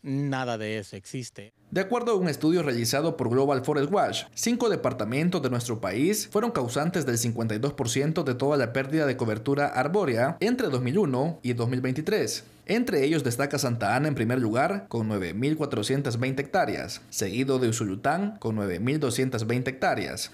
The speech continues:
Speaker 2: San Miguel con ocho mil cuatrocientas cincuenta, La Unión ocho mil doscientas ochenta y Chalatenango siete mil novecientas setenta hectáreas.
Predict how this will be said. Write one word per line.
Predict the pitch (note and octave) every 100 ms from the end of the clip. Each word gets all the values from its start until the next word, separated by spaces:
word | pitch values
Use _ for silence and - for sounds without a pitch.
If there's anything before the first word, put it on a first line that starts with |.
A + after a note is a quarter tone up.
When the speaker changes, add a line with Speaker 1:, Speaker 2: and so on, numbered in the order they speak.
| -
Speaker 2:
San | - A3+ A#3
Miguel | C#3 C3+
con | D#3 C#3
ocho | A#2+ G2+
mil | A2 C3+
cuatrocientas | C#3+ B2+ G#2 C3+ B2+ -
cincuenta, | G2 D3+ F3 A#2+ G#2+ E3 -
La | - A2+
Unión | G2+ A2 C3+ D#3 E3
ocho | C3 A#2+ -
mil | G2+ B2+ D#3
doscientas | C3 A#2+ C3+ A#2
ochenta | G#2+ G#2 F3+ F#3 A#2 C3+ -
y | A3+
Chalatenango | B3+ A3+ E3 G#2+ A2 C#3 D#3+
siete | D#3 C3+ G2
mil | G#2 C#3+
novecientas | C3+ A2 A#2 C#3 C#3+
setenta | B2+ G#2+ A#2 A#2+
hectáreas. | G#2+ A2+ B2+ C#3 A#2 G#2+